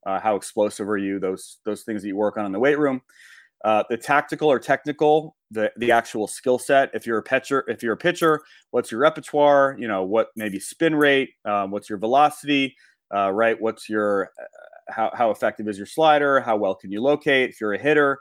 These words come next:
maybe we're talking swing path, we're talking average exit velo, uh, we're talking all the, the technical components. If you're a fielder, how,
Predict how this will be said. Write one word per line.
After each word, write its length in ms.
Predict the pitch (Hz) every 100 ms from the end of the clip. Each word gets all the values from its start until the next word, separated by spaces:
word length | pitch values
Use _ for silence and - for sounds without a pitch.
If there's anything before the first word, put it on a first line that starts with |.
| _ _ _
maybe 140 | 104
we're 120 | 104 104
talking 400 | 117 107 101 98
swing 340 | - 156 151
path, 400 | 143 139 127 123 -
we're 60 |
talking 340 | - 98 98 101
average 360 | 104 104 95
exit 300 | 131 139 120 110
velo, 440 | 131 131 127 123 - _ _ _
uh, 200 | 98 98
we're 140 | 95 101
talking 380 | 123 107 113
all 280 | 92 117 123
the, 220 | 113 104 -
the 100 | 107
technical 480 | - 123 127 117
components. 380 | 101 95 104 95
If 100 | 110
you're 140 | 107 104
a 60 |
fielder, 500 | - 143 135 135 131
how, 340 | 123 120 107